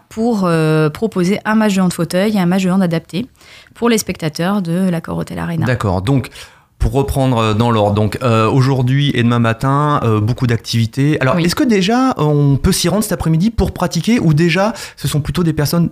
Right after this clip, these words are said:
Speaker 2: déjà un petit peu inscrites dans le mouvement handball qui peuvent venir ?
Speaker 1: Oui, effectivement, ce sont les gens qui sont inscrits des territoires.
Speaker 2: D'accord.
Speaker 1: Euh, on n'a pas la capacité cette année, euh, on va dire co-, à cause ou grâce au mondial,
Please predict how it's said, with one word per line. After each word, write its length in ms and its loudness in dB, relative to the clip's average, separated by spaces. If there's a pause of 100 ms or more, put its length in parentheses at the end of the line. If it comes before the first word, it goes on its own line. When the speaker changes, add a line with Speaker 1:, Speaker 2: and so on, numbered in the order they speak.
(100)
Speaker 2:
déjà 420 -2
un 60 0
petit 100 -8
peu 140 -8 (100)
inscrites 400 0
dans 140 2
le 60 2
mouvement 540 2
handball 460 2
qui 160 -6
peuvent 260 -2
venir ? 380 0 (220)
Speaker 1:
Oui, 140 2
effectivement, 480 -2
ce 80 -10
sont 60 -4
les 140 2
gens 180 2
qui 120 -2
sont 240 -4
inscrits 400 -2
des 140 0
territoires. 720 -2
Speaker 2:
D'accord. 400 0
Speaker 1:
Euh, 360 2
on 120 2
n'a 100 2
pas 140 -4
la 120 0
capacité 540 -4
cette 260 -4
année, 440 4
euh, 680 2
on 40 2
va 140 0
dire 280 -4
co-, 280 0
à 120 0
cause 320 2
ou 180 0
grâce 400 -2
au 60 0
mondial, 560 2